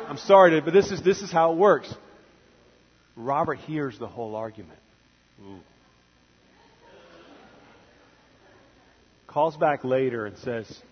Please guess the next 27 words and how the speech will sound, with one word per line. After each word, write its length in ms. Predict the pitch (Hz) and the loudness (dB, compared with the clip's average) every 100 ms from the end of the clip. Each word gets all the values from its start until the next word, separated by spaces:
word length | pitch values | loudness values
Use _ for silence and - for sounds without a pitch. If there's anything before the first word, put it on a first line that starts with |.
| _ _ _ _ _ - | _ _ _ _ _ -16
"Hey, 100 | 117 | -14
you 120 | 139 | -8
guys, 340 | 139 139 139 - - | -6 -6 -10 -18 -20
are 100 | 104 | -18
you 180 | 110 131 | -14 -14
okay?" 360 | 113 101 101 131 _ _ _ _ _ _ _ _ _ _ _ _ _ | -14 -18 -20 -20 _ _ _ _ _ _ _ _ _ _ _ _ _
And 100 | 104 | -14
that's 160 | 113 123 | -14 -12
how 200 | 127 107 | -14 -16
it 80 | - | -18
started. 380 | - 107 104 - _ _ _ _ _ _ _ _ _ _ _ 117 _ 117 120 120 _ _ 120 _ _ _ _ _ _ _ _ _ _ _ _ | -20 -20 -20 -20 _ _ _ _ _ _ _ _ _ _ _ _ _ _ _ _ _ _ _ _ _ _ _ _ _ _ _ _ _ _ _
And 100 | 101 | -18
they 120 | 117 | -14
ne-, 160 | 131 135 | -12 -12
saw 260 | 107 131 135 | -10 -8 -8
their 160 | 147 | -10
need. 340 | 131 113 117 - _ _ _ _ _ _ _ _ _ 60 60 60 60 60 60 _ _ _ _ _ _ _ | -12 -14 -16 -20 _ _ _ _ _ _ _ _ _ _ _ _ _ _ _ _ _ _ _ _ _ _
And 100 | 104 | -18
when 80 | 107 | -16
the 80 | 104 | -16
time 280 | - 131 131 | -14 -12 -12
was 120 | 120 | -12
right, 180 | 117 104 | -14 -14
he 120 | 113 | -18
was 100 | 104 | -20
still 240 | - 110 | -16 -14
around. 360 | 110 117 107 | -12 -14 -18